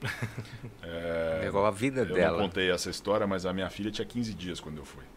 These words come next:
Speaker 1: Nossa, cara.
Speaker 2: Então, fiquei seis meses lá sozinho. Então, assim, o beijo e o agradecimento, já que a gente tá falando de carreira,
Speaker 1: <laughs>
Speaker 2: tem que falar sobre, é, minha família, minha esposa, a Ive e os meus filhos, que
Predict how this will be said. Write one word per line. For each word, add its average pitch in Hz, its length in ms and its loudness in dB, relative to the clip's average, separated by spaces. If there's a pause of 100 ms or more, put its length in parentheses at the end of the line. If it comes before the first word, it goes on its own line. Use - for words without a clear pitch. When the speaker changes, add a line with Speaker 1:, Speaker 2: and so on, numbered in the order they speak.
Speaker 1:
Nossa, 151 580 -4
cara. 80 380 -8
Speaker 2:
Então, 85 640 -4
fiquei 85 200 -8
seis 95 280 -2
meses 90 240 -2
lá 90 180 0
sozinho. 85 640 -4
Então, 82 120 -8
assim, 82 300 -8 (280)
o 78 440 -12
beijo 95 500 0
e 85 80 0
o 82 60 2
agradecimento, 85 880 0
já 85 140 -2
que - 100 -8
a 87 40 -2
gente 82 80 -8
tá 85 100 -4
falando 87 280 -2
de 80 80 -8
carreira, 85 460 -2 (280)
Speaker 1:
<laughs> 113 280 -4
Speaker 2:
tem 85 180 -2
que - 140 -10
falar 80 460 2
sobre, 80 720 -4 (180)
é, 76 140 -6
minha 76 160 -6
família, 76 520 -6
minha 73 120 -8
esposa, 73 480 -6
a 69 40 -4
Ive 73 600 -6
e 76 60 -10
os 71 80 -10
meus 76 240 -8
filhos, 76 280 -8
que 92 220 -8